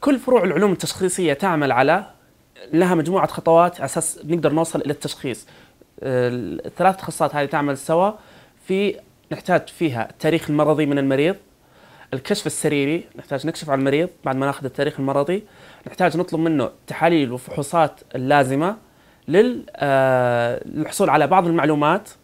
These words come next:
المعلومات هذه نحتاج نع-، نحللها ونقارن ما بينها إلين ما نوصل إلى التشخيص. ال-، ال-، كل العلوم هذه علوم تشخيصية لما نوصل إلى المرحلة القبل الأخيرة اللي هي تشخيص،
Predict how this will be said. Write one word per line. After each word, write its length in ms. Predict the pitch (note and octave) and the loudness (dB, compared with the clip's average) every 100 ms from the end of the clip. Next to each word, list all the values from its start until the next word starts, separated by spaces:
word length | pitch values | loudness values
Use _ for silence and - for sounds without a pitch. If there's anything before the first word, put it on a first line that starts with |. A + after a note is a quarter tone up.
| _ - - - | _ -20 -16 -8
المعلومات 480 | C#3+ C#3+ E3 D#3 | -8 -2 -2 0
هذه 120 | D3+ C3 | 0 -2
نحتاج 300 | - D#3+ C3+ | -2 -2 -2
نع-، 180 | C3 - D3 - | -4 -6 -8 -8
نحللها 600 | D#3+ - F3 E3+ D3+ F#3+ - - - | -8 2 4 4 2 -4 -6 -20 -10
ونقارن 640 | C3+ C#3+ - D#3+ C#3 E3 - - | -4 -4 2 4 4 0 -4 -10
ما 120 | C3+ | -6
بينها 480 | C3 D3 C3+ D#3+ A#3+ - _ _ _ _ | 0 0 0 -2 -4 -10 _ _ _ _
إلين 260 | - F3+ G3+ | -4 0 2
ما 120 | F#3 | 4
نوصل 300 | F#3 F#3+ G3+ | 4 4 0
إلى 180 | - E3+ | 0 -2
التشخيص. 680 | - D3 - B2 - - - _ _ _ _ _ _ _ _ - | -2 -6 -4 -6 -6 -12 -20 _ _ _ _ _ _ _ _ -12
ال-، 160 | A#2+ - | -10 -6
ال-، 220 | E2 - | -6 -2
كل 260 | - G3+ G#3 | 4 4 6
العلوم 380 | F3+ F#3+ G3+ | 4 4 2
هذه 260 | F3+ G3+ G3 | 4 4 4
علوم 160 | D#3 E3 | 2 0
تشخيصية 540 | - - D3 D3 B2 | -4 -8 -6 -2 -2
لما 180 | D3 D#3 | 0 0
نوصل 320 | F3 F#3+ G#3+ | 0 0 0
إلى 140 | D#3+ | 2
المرحلة 760 | D#3 C#3 D3 C#3 D3+ G3 - G#3+ | 0 0 -6 -6 -2 -2 0 0
القبل 420 | - D#3 - G#3 | 0 -4 -2 0
الأخيرة 420 | G#3 - C#3 A#2+ | 0 0 -2 0
اللي 120 | A2+ B2 | 0 -2
هي 40 | |
تشخيص، 540 | C#3 - F3+ A#3+ - | -6 -4 0 0 -2